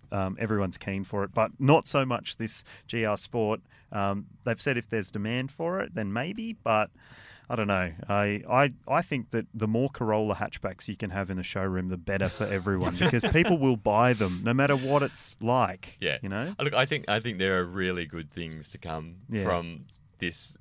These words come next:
Speaker 2: you know, sports division line. I think
Speaker 1: Mm-hmm.
Speaker 2: Nissan, uh, probably should be taking note. I
Speaker 1: Well, Nissan's got other problems, but
Speaker 2: Well, they do. They, I, look, I spoke to the head of, uh, Nissan's Oceania sort of, like, um, wing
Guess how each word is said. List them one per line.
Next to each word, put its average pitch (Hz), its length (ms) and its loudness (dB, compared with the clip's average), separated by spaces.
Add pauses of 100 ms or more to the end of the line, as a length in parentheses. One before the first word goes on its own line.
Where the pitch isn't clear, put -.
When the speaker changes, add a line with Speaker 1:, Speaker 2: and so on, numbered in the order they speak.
(140)
Speaker 2:
you 98 140 -4
know, 87 100 -4
sports - 380 -6
division 90 380 -8
line. 87 400 -6
I 90 100 0
think 98 180 -2
Speaker 1:
Mm-hmm. 92 140 -4
Speaker 2:
Nissan, 139 540 -2
uh, 90 240 2 (120)
probably 95 360 -6
should - 160 -8
be 95 100 -4
taking 90 400 -4
note. 95 280 -4 (520)
I - 80 6
Speaker 1:
Well, 127 260 10 (180)
Nissan's 151 300 4
got 101 140 2
other 95 200 0
problems, 85 540 -8
but 95 260 0 (380)
Speaker 2:
Well, 151 120 4
they 156 120 8
do. 160 400 2
They, 139 180 2
I, 147 120 8
look, 151 140 -2
I 151 80 6
spoke 151 360 -4
to 113 400 2
the 101 120 -2
head 113 160 0
of, 101 340 -2
uh, 92 220 2
Nissan's 98 340 -8
Oceania 98 480 0
sort 104 180 0
of, 98 140 4
like, 92 240 4 (180)
um, 90 340 -2 (140)
wing 98 520 -4